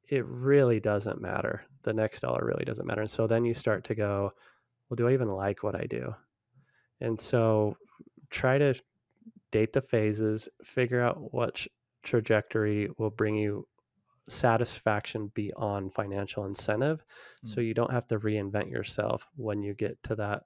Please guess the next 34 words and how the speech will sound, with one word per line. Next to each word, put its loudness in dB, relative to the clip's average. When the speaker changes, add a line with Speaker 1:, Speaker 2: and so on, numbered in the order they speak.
Speaker 1:
level -2
of -8
stability, -4
the -12
financial -6
stability. -2
'Cause -4
once 2
you're 4
there 4
and, -4
and -4
you -4
find 2
yourself, 0
you -2
did 2
it 2
entirely -2
financially -4
motivated, 0
you're -6
probably 4
gonna 2
resent 2
it 0
and -8
tear 4
it 4
all 6
down. 0
Speaker 2:
Yeah. -6
<laughs> -18
Right. -8